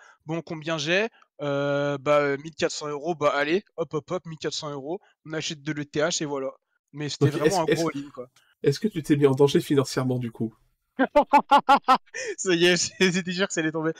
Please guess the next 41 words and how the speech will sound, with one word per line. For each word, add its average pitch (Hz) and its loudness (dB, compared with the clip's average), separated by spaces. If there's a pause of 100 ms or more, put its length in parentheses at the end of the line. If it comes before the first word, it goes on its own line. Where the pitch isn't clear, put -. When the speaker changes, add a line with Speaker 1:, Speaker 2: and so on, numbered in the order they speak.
(200)
Speaker 1:
Non, 196 8
je 190 0
m'étais 185 -2
pas 185 -2
mis 185 -2
en 190 2
danger 214 0
parce 185 -6
que, 185 -4
euh, 175 4
vu 160 -6
que - -16
je - -8
suis 175 -8
étudiant, 190 0
j'ai, 156 0
euh... 139 2 (260)
enfin, 165 0
je 147 -2
réside 156 -8
encore, 156 2
euh, 147 4
chez 147 -6
les 147 -6
parents, 165 2
du 156 -16
coup, - -18
j'ai 139 -14
pas 156 -6
vraiment 147 -6
de, 139 -10 (340)
de 156 0
charges, 160 2
et 160 -8
cetera, 156 -4
de, 147 -8
de 143 -10
grosses 147 -6
factures 151 -8
et 151 -10
tout. 220 -8